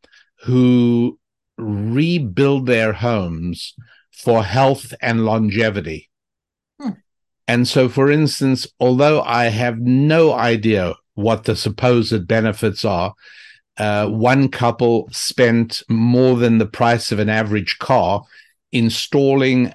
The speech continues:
Speaker 1: a machine that injects hydrogen into the water of the home.
Speaker 2: Oh.
Speaker 1: Hydrogenated water, I have no idea. But,
Speaker 2: Okay.
Speaker 1: um, and, uh,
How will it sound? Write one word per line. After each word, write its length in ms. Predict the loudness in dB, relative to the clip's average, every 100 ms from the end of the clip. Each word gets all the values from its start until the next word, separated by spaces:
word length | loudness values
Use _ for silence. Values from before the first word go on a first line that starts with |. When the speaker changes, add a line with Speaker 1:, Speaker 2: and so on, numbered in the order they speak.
| -4
Speaker 1:
a 240 | 0 0
machine 920 | 0 0 -2 -2 -2 0 0 0 -2 -6
that 520 | -4 -2 -2 -6 -18 -18 _ _ _ -2
injects 720 | 2 2 0 -2 -4 -4 -12
hydrogen 760 | -6 -2 0 0 -2 -2 -2
into 300 | 0 -2 -2
the 100 | -2
water 640 | 0 2 0 0 -2 -2 -6 -10
of 160 | -8 -4
the 120 | -2
home. 340 | -2 -4 -8 -20 _ _ _ _ _ _ _ _ _ _ -12
Speaker 2:
Oh. 220 | -10 -10 -14 _ _ _ _ -2
Speaker 1:
Hydrogenated 720 | 0 2 2 0 2 2 2
water, 400 | 2 2 2 0 _ -2
I 140 | 0
have 180 | 0 0
no 400 | 2 2 2 2
idea. 400 | 0 -4 -10 -12 _ _ -20 _ _ -2
But, 360 | 0 0 0
Speaker 2:
Okay. 40 | 0
Speaker 1:
um, 520 | 2 2 2 0 -2 -10 -20 _ -8
and, 640 | -2 0 2 2 0 -6 -16 -20 _
uh, 420 | -8 -6 -6 -10